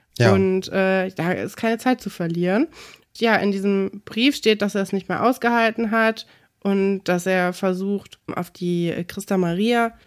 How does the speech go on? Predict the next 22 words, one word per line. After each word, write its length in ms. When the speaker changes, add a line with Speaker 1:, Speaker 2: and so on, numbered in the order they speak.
Speaker 2:
zu 140
fliehen 500
und 200
dann 160
da 180
seinen 360
Hund 140
Klabauter 540
mitzunehmen 760
und 520
also 240
genau 260
der 140
Plan, 280
den 140
sie 120
eigentlich 340
besprochen 480
hatten 240
am 160
Abend 300
zuvor. 600